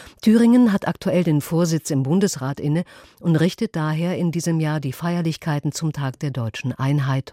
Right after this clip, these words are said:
unter dem Motto "Zusammen wachsen aus".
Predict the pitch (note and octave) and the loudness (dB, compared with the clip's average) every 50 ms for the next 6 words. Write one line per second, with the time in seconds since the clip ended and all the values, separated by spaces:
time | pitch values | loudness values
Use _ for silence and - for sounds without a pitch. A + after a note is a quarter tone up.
0 | - - F3+ F#3+ - F#3+ D3+ D3+ C#3+ C3 A#2+ A#2 - - C#3+ B2 A#2+ - - - | -6 -2 0 0 2 2 2 2 2 2 0 -2 -4 -4 -4 -4 -4 -6 -10 -18
1 | _ _ _ _ - - E3 D3+ C#3+ C#3 B2+ C3 B2+ B2+ B2+ _ - C3+ D#3 D#3+ | _ _ _ _ -2 2 2 4 4 4 2 2 2 0 -2 _ -4 -2 -2 -2
2 | - - - - - D3 B2+ A2+ A#2 - _ - A#2+ A2 G2 - - - - - | -2 -4 -6 -4 -2 -2 -2 -2 -4 -8 _ -6 -6 -6 -6 -8 -10 -12 -12 -12
3 | - | -14